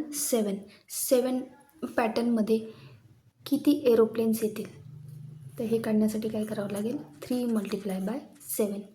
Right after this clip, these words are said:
सेवन थ्री जा ट्वेंटी वन. कारण की प्रत्येक एरो-, पॅटर्नमध्ये तीन तीन एरोप्लेन्स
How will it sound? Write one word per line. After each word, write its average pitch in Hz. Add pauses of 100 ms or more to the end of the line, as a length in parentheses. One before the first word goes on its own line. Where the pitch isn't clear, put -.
(180)
सेवन 220
थ्री 220
जा 220 (500)
ट्वेंटी 220
वन. 208
कारण 277
की 302
प्रत्येक 277
एरो-, 226 (280)
पॅटर्नमध्ये 226
तीन 254
तीन 254
एरोप्लेन्स 233